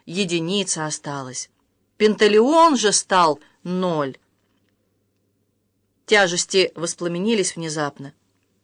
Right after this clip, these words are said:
Набившие тело булыжники, ставшие газами, во мгновение ока прыснули из отверстий всех кожных пор. Снова свили спирали событий, но свили в обратном порядке, закрутили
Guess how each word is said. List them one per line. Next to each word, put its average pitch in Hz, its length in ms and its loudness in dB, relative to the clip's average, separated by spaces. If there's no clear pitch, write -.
Набившие 202 680 2
тело 220 280 2
булыжники, 196 760 -2
ставшие 175 460 -4
газами, 180 680 2
во 196 160 2
мгновение 220 640 2
ока 208 380 2
прыснули 175 500 -4
из 160 120 -2
отверстий 175 640 -2
всех - 300 -6
кожных 185 480 -4
пор. 175 480 -2
Снова 226 500 4
свили 196 340 0
спирали 180 440 2
событий, 180 680 0
но 185 120 -2
свили 196 300 -2
в 185 60 0
обратном 185 460 0
порядке, 190 640 -4
закрутили 233 880 2